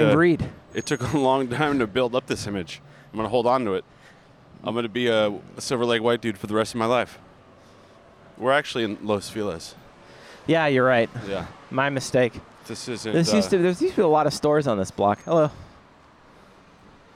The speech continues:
Speaker 1: He's a
Speaker 2: Yeah.
Speaker 1: nice guy. I th-, I put him in a sketch one time.
Speaker 2: You did?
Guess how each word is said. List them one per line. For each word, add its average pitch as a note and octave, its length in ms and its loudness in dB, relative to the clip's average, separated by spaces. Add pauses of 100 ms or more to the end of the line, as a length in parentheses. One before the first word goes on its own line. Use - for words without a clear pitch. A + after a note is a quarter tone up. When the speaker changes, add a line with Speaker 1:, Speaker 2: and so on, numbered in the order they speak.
(260)
Speaker 1:
He's B2 140 -8
a - 40 -4
Speaker 2:
Yeah. G#2 80 -2
Speaker 1:
nice G2 140 -2
guy. G#2 380 2
I A#2+ 40 0
th-, - 220 -6
I A#2 100 -2
put C#3+ 180 -2
him B2+ 100 0
in A2+ 80 0
a G#2 60 -2
sketch - 360 -4
one F#2+ 160 -4
time. F2+ 280 -6
Speaker 2:
You C#3+ 100 4
did? E3+ 140 2